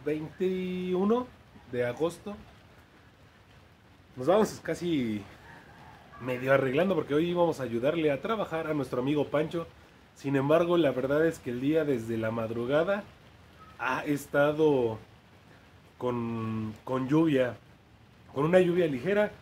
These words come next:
Ya saben, el fenómeno que ahorita tenemos de el huracán Grace, lo cual yo creo que no nos va a permitir trabajar porque está con una lluvia ligera constante.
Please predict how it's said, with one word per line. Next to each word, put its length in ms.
Ya 60
saben, 240
el 80
fenómeno 480
que 80
ahorita 240
tenemos 580
de 340
el 220
huracán 420
Grace, 380
lo 140
cual 300
yo 160
creo 280
que 120
no 160
nos 180
va 60
a 80
permitir 480
trabajar 680
porque 360
está 300
con 200
una 180
lluvia 320
ligera 400
constante. 840